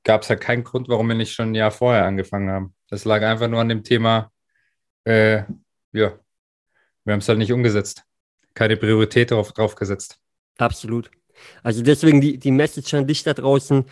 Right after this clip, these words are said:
Speaker 2: ähm, ja, gib dir selbst die Erlaubnis, dein Leben so zu leben, wie du's leben möchtest, ja. Ähm, schau mal, welche Potenziale in dir schlummern und, äh, hol dir sonst auch gerne Unterstützung von außen, ja. Connecte dich mit Leuten,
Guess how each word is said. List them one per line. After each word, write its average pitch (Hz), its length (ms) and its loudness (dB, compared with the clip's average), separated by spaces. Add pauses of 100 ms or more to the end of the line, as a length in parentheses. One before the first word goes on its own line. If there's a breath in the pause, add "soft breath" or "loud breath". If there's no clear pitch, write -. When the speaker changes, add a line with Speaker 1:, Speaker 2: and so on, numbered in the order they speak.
(280 soft breath)
Speaker 2:
ähm, 123 260 4
ja, 135 160 4
gib 135 300 -2
dir 127 160 -4
selbst 143 520 -2 (260)
die 135 180 0
Erlaubnis, 123 800 -2
dein 127 260 0
Leben 127 320 2
so 135 220 -2
zu 135 220 -8
leben, 123 360 0
wie 127 100 0
du's 123 200 -6
leben 120 240 2
möchtest, 131 560 -4
ja. 120 320 -2 (440 soft breath)
Ähm, 110 460 2 (640 soft breath)
schau 147 200 0
mal, 139 140 4
welche 139 200 2
Potenziale 131 580 -2
in 135 160 0
dir 131 100 0
schlummern 143 520 -2 (560)
und, 117 520 0
äh, 113 580 0
hol 120 260 2
dir 185 120 2
sonst 156 220 -2
auch 139 100 -4
gerne 160 240 0
Unterstützung 151 600 -4
von 139 180 0
außen, 131 380 -4
ja. 139 180 -2
Connecte 143 540 0
dich 147 180 -4
mit 143 140 0
Leuten, 151 460 0